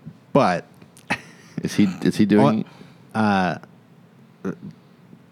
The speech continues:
Speaker 1: Tarantino has written the script for a Star Trek movie, and Abrams is into it. And here's the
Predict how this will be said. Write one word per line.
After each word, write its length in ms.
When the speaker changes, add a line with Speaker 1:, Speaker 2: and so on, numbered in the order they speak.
Speaker 1:
Tarantino 800
has 460
written 320
the 60
script 600
for 340
a 60
Star 240
Trek 240
movie, 400
and 540
Abrams 560
is 140
into 280
it. 200
And 760
here's 240
the 200